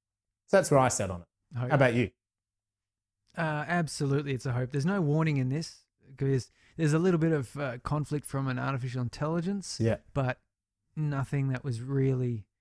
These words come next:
Speaker 2: it was a, just an irritation more than it
Speaker 1: Mm.
Speaker 2: wasn't really a major plot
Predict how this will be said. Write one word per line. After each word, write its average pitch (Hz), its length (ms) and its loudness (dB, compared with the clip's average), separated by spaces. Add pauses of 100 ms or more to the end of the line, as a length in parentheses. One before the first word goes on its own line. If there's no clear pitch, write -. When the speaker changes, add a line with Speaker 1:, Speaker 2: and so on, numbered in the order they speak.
(320)
Speaker 2:
it 151 80 0
was 135 140 4
a, 127 280 0 (1160)
just 135 200 -2
an 127 100 0
irritation 131 760 -2
more 131 240 -2
than 123 120 2
it 123 80 2
Speaker 1:
Mm. - 20 -4
Speaker 2:
wasn't 127 240 -2
really 131 220 -2
a 131 60 -2
major 120 240 -6
plot 131 260 -8